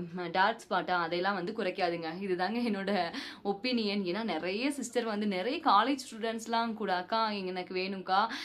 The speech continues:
ஆ, வெள்ளையாக்குமாக்கா சொல்லுங்கக்கா, வெள்ளையாக்குமாக்கா சொல்லுங்கக்கா." நான் வந்து நிறைய, நான் நிறைய சிஸ்டர்ஸ்கிட்ட WhatsApp-ல சொல்றதும் அதுதான், "சிஸ்டர் வெள்ளையாவே ஆக்காது சிஸ்டர்" அப்படின்னு. உண்மையாவே சொல்றேன்,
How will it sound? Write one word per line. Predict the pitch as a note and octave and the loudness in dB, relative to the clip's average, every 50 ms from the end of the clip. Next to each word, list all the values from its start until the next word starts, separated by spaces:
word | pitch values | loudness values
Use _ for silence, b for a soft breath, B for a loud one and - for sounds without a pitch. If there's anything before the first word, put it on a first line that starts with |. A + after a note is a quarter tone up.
| B B B - | B B B -4
ஆ, | G3 G3 F#3+ F#3 | -2 -2 0 0
வெள்ளையாக்குமாக்கா | F#3+ A3 B3+ C4+ C4 A#3 - F#3+ F#3 F3+ F3+ G3 G3 - | 2 2 4 4 4 4 2 0 -2 0 0 -2 -2 -2
சொல்லுங்கக்கா, | G#3 F3+ F3+ G3 G3+ F#3 - F3 E3+ E3 F3+ | -2 -2 -2 -2 -2 0 0 0 2 2 0
வெள்ளையாக்குமாக்கா | F#3 G#3+ A#3 B3 A3+ G3 F#3+ F#3 F3+ G3 G3+ G3+ | 0 0 0 0 0 0 -4 -4 -4 -4 -4 -4
சொல்லுங்கக்கா." | F#3+ F3 F3 F3 F3 - D#3 D#3+ F3 F3 | -2 -2 -2 -4 -2 -2 0 -2 -2 -2
நான் | G3 G#3 G3+ G3 F#3+ F3+ F3 E3+ F3 F3+ F#3 F#3+ | -2 0 2 2 2 2 0 0 -2 -4 -4 -2
வந்து | G#3 G#3+ G#3 A3 A#3 B3+ B3+ D4+ B B B B - | 0 2 2 2 2 2 0 -2 B B B B -2
நிறைய, | G#3+ G#3+ G#3+ A#3 B3+ C4 B3+ - - - | 0 2 2 4 4 4 4 2 2 0
நான் | A3+ A3+ G#3+ G#3 G3 G3 G3+ G3+ | 2 4 4 4 4 2 2 0
நிறைய | G3+ G3 F#3+ A3 A#3+ | 0 0 0 0 0
சிஸ்டர்ஸ்கிட்ட | A#3+ A#3+ A3+ - - A3+ G#3+ - - - - - A#3+ B3 B3 A3+ G#3 F#3 | -2 -2 -6 -4 -2 -2 -2 -2 -4 -6 -2 2 4 6 6 4 4 4
WhatsApp-ல | F#3 F3+ G#3 G#3+ - A#3 A3+ G#3+ G3+ G3+ G#3+ | 4 4 4 2 -2 -4 -4 -4 -4 -4 -2
சொல்றதும் | F#3 F3+ G3 G3 G3 A3 G#3+ F3+ | -2 -2 -2 -2 0 2 2 4
அதுதான், | E3+ F3 F3+ F#3 G3 | 4 4 2 2 0
"சிஸ்டர் | G#3 G#3+ G#3 A#3 A3+ G#3+ | -2 -4 -4 -2 -2 -2
வெள்ளையாவே | F#3+ F#3 F#3 G3+ G#3 A3 A3 G#3 G3 A3 A3 G3 | -2 -2 -2 -2 0 0 0 2 2 4 4 4
ஆக்காது | F3+ - - G3 F#3+ F#3 | 2 2 2 0 0 0
சிஸ்டர்" | F#3 F#3 F3+ F3+ - F#3 F#3 F#3+ E3+ | -2 -4 -6 -4 -4 -2 -2 -2 -2
அப்படின்னு. | D3+ D#3+ D#3+ D#3 D#3+ F#3+ | -2 -4 -4 -4 -4 -4
உண்மையாவே | F#3+ G3+ A3 A3+ G#3+ G3+ G3+ A3 | -4 -2 -2 -2 -2 -2 -2 -2
சொல்றேன், | A3+ A#3 G#3+ F3+ D#3+ F#3 G3+ A3 B | -4 -4 -4 -4 -2 -2 -2 -2 B